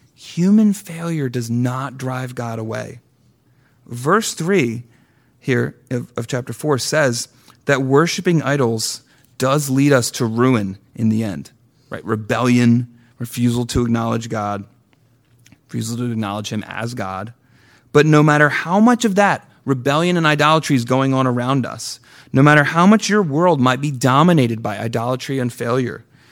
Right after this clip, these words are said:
verse four can still be true of you.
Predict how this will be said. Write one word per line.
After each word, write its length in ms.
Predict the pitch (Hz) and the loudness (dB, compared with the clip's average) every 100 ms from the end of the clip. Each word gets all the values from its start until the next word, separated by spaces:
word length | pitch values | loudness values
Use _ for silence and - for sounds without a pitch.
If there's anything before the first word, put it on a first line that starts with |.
| _ _ | _ _
verse 400 | 117 123 165 185 | -6 2 4 2
four 240 | - 170 175 | -2 0 2
can 160 | 165 | 0
still 260 | 135 - 143 | 0 -2 -2
be 100 | 139 | -2
true 300 | - 147 120 | -2 0 2
of 100 | 110 | 0
you. 640 | 104 104 117 120 - - | -2 -2 2 0 -2 -12